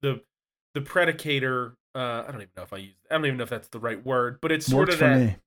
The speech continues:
Speaker 1: Yeah, <laughs> it's sort of that moment that everybody remembers, and that is sort of the tipping point where ever since then, things have gotten a little bit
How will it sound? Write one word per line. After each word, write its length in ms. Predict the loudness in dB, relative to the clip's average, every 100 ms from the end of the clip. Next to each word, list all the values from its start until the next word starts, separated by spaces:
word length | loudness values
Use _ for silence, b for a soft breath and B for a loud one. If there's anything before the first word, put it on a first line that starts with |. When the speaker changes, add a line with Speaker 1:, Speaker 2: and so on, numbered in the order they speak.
| _ _
Speaker 1:
Yeah, 260 | 0 2 0
<laughs> 40 |
it's 300 | 2 2 2
sort 240 | 0 -2 0
of 60 |
that 280 | 0 0 -2 _ _ _
moment 640 | 0 4 4 2 -2 -4
that 120 | 0
everybody 480 | 2 2 0 0 0
remembers, 880 | -2 -4 -2 -2 -2 -4 -6 -8 -8
and 120 | -2
that 240 | 0 0 0
is 300 | -2 -2 -6
sort 300 | -4 -4 -4
of 100 | -6
the 80 |
tipping 460 | -4 -2 -2 -4 -6
point 260 | -6 -6 0
where 120 | 0
ever 160 | 0 -4
since 400 | -6 -4 -4 -4
then, 500 | 0 0 0 -2 -8 _ _ _ _ _ _
things 260 | 0 2 0
have 140 | 0
gotten 320 | 2 2 2
a 40 | 0
little 320 | 0 2 2
bit 340 | 2 2 2